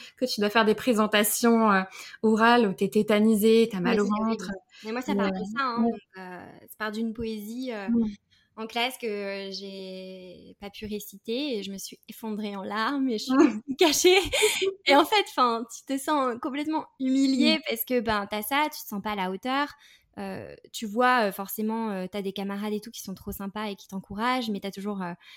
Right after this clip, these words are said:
Speaker 1: On
Speaker 2: euh,
Speaker 1: aura
Speaker 2: quelqu'un
Speaker 1: plus
Speaker 2: qui se
Speaker 1: droit,
Speaker 2: moque.
Speaker 1: tu vois. <laughs>
Speaker 2: Voilà, donc tu te concentres bien évidemment sur la personne qui est en train de se foutre
Speaker 1: Ouais.
Speaker 2: de toi pendant que tu t'effondres en larmes.
Speaker 1: C'est ça.
Speaker 2: Et, euh, et j'ai eu la chance, euh, d'être accompagnée par un très bon prof de français, euh, qui m'a vraiment repoussée à me dire, en fait, euh,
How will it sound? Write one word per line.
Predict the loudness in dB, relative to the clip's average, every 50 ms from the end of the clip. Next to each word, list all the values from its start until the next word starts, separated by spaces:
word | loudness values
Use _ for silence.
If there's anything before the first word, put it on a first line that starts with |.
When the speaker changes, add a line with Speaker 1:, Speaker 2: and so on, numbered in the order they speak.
| -20 _ 0 4
Speaker 1:
On | 4 6
Speaker 2:
euh, |
Speaker 1:
aura | 6 6 4
Speaker 2:
quelqu'un | 2 0 0
Speaker 1:
plus | -2
Speaker 2:
qui | 0 2 2 2 2 2 0 -2 0
se | 2
Speaker 1:
droit, | 4 4
Speaker 2:
moque. | 2 0 -2 -4 -4
Speaker 1:
tu |
vois. | -4 -4 2
<laughs> | 4
Speaker 2:
Voilà, | 6 8 10 10 10 10 10
donc | 8 6 4 0 2
tu | 2 2 2
te | 4 2
concentres | 0 2 2 2 2 2 0 -4 -14 _ _ -20 -18 _
bien | -2 2 4 4 6 6 4
évidemment | 4 2 2 2 2 2 0 0
sur | -2 -2 -6
la | -6
personne | -6 -8 -8 -8 -8 -8 -8 -8
qui | -10 -10
est |
en | -10 -10
train | -8 -8 -8
de | -8
se | -6 -6
foutre | -4 -4 -2 -2
Speaker 1:
Ouais. | -2
Speaker 2:
de | -2 0
toi | -2 -2 -2
pendant | -4 -4 -4 -4
que | -4
tu | -6 -8 -10 -12 -14 _ _ _ _ _ _ _
t'effondres | -2 -2 0 0 0 2 2 2
en | 0
larmes. | 0 0 0 0 -2 -6 -6 -10 -14 -18 -12 -12
Speaker 1:
C'est | -12
ça. | -8 -6 -6 -6 -6 -8 -8
Speaker 2:
Et, | -8 -8 -6 -6
euh, | -6 -8 -8 -8 -10 -10 -12 -12 -12
et | -10
j'ai | -10 -8 -8 -8
eu |
la | -6 -6 -6
chance, | -6 -6 -6 -6 -8 -8 -10 -12
euh, | -12 -10 -10
d'être | -10 -12 -12 -16
accompagnée | -18 -16 -14 -12 -10 -8 -6 -8 -8
par | -10 -14 -16
un |
très | -18 -14 -12 -12
bon | -10 -10 -10
prof | -12 -12 -12 -12
de | -14 -16
français, | -18 _ _ -20 -18 -18 -18 -18 _ _ _ -20 -20 _ _ _ _ _ -16
euh, | -16 -14 -16 -16 -20 -20 -20 -20 -20 -20 -20
qui | -16 -14 -10
m'a | -8 -8 -8 -8
vraiment | -8 -8 -6 -4 -4 -4
repoussée | -4 -4 -6 -8 -10 -8 -4 -2 -2 -2
à | -2 -2 -4
me | -6 -8 -8
dire, | -8 -8 -8 -8
en | -8 -8
fait, | -8 -10 -10 -10 -10
euh, | -10 -10 -10 -10